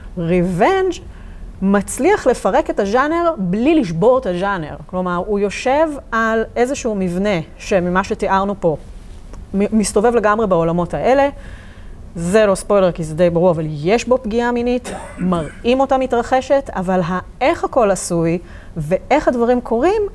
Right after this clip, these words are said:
מצליחים להיות בצורה שהיא לא נצלנית, לא מבזה, כן מבהירה לנו כל הזמן שיש פה איזה מישהי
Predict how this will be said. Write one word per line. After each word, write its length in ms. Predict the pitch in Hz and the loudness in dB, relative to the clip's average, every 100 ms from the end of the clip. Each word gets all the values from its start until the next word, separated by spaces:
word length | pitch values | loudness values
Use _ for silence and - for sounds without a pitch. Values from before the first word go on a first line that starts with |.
| - - - | -10 -16 -2
מצליחים 480 | 214 202 208 233 285 | -2 0 0 2 4
להיות 160 | 285 | 4
בצורה 420 | 226 240 226 208 208 | 2 0 2 2 0
שהיא 400 | - 185 190 170 - - - | -4 -2 0 -2 -4 -18 -8
לא 220 | 185 202 208 | 0 2 2
נצלנית, 600 | 208 - 190 175 170 - - | 0 -2 -2 0 -2 -8 -6
לא 260 | 180 185 202 | 0 2 2
מבזה, 420 | 208 175 170 165 170 165 - - - - - | 2 0 0 2 0 -2 -10 -18 -18 -18 -14
כן 320 | - 240 247 | 0 2 4
מבהירה 400 | 247 190 196 202 | 2 2 4 4
לנו 160 | 214 202 190 | 2 -2 -4
כל 280 | - 208 | 0 2
הזמן 360 | 208 185 185 185 | 2 0 -2 -2
שיש 360 | 180 180 185 - | -2 0 0 -2
פה 160 | - | 0
איזה 220 | 185 160 175 | 2 2 0
מישהי 500 | 185 185 - 175 | 0 0 0 0